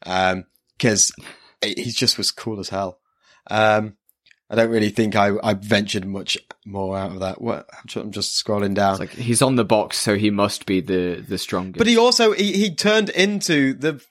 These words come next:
Speaker 1: the monster thing. Like, when you got enough, like, whatever bar, you could
Speaker 2: Charge the
Speaker 1: tu-,
Speaker 2: bar up enough,
Speaker 1: charge the
Speaker 2: yeah.
Speaker 1: bar up enough, you could turn into the giant demon, and it was cool as hell. And it just destroyed.
Speaker 2: Yeah.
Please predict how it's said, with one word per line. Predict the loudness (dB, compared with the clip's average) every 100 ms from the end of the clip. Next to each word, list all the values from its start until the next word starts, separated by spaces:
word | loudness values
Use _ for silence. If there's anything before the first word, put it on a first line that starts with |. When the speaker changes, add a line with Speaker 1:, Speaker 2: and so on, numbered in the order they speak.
| _
Speaker 1:
the | -8 -4
monster | 2 2 2 0 -2
thing. | -4 -4
Like, | -4 -2
when | -2
you | 2
got | 0
enough, | 2 -2 -4 _ _ _ _ _ _ 0
like, | 2 2 -6 _ _ _
whatever | 0 2 2 0 0 -6 -10 _ _ -4
bar, | -4 -2 -6 -8 -20 _
you | -8 -8
could | -8
Speaker 2:
Charge | -2 0 0
the | 0
Speaker 1:
tu-, |
Speaker 2:
bar | 2 2 0
up | -2
enough, | 0
Speaker 1:
charge | 2 2 2
the |
Speaker 2:
yeah. | 2
Speaker 1:
bar | 2
up | 0
enough, | -4 -6
you |
could | -6 -2
turn | 0 2 2
into | -2 -4 -4
the | -2
giant | 0 2 0 -2
demon, | -2 0 0 -2
and | -2 -2
it | -2
was | -4
cool | 0 0 2
as | 2
hell. | 4 4 0 -6 _ -20 -20 -6
And | -4
it | 0
just | 0 0
destroyed. | 2 2 4 4 2 -2 -8
Speaker 2:
Yeah. | -8 -6 -6 -6